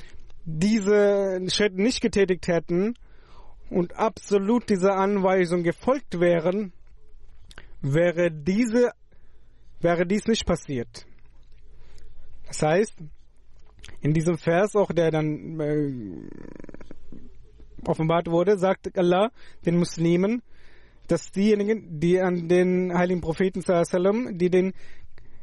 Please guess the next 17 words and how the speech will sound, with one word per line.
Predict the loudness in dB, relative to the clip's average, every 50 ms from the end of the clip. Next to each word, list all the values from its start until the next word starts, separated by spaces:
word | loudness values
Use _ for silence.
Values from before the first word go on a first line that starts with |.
| -8 -6
Geboten | -2 0 2 4 4 4 4 4 2 2
des | 2 2 2
heiligen | 2 2 2 2 -2
Propheten | -4 -2 0 0 0 2 2 2 2 4 4
nicht | 4 2 2 -2 -6 -8 -10 -10
vollständig | -6 0 2 2 2 2 0 0 2 2 4 4 4 2 2 0 0 -8 -14
folgen | -8 -6 -2 2 4 4 4 2 2 2 2 2 2 0 -2 -4 -8 -10 -12 -12 -12 -14 -16 -6 -2
und | -2 -2 -2 -2 -6 -12 -12 -16 -16 -18 -18 -18 -20 -18 -18 -18 -18 -18 -20 -20 -18 -18 -18 -6 0
ihre | 2 2 4 4 2 2
persönlichen | 2 2 0 0 0 2 2 2 4 4 4 4 4 2 2 2 2 2 2 2 2 2 0 0 0 0
Meinungen | 2 4 4 4 4 4 4 4 4 2 2 2 0 0 -2 0
und | 0 0 0 -2 -4 -10 -14 -16 -16 -18 -18 -10 -8
Interpretationen, | -4 0 0 -2 2 2 0 2 2 0 0 -2 -6 -2 2 4 4 6 4 4 2 2 0 -2 -4 -6 -8 -14 -20 -20 -20 -20 -20 -20 -20 -20 -20 -20 -20 -20 -18 -18 -18 -18 -18 -20 -14 -8 -4
diese | -2 0 2 2 4 4 4 2 2 4 4 4 6 4
als | 4 2 0 0 0
richtig | 0 0 2 -2 0 0 2
erachten | 4 4 2 2 2 0 0 0 0 -2 -8 -6 -2 0 0 2 0 0 -2 -4 -6 -10 -12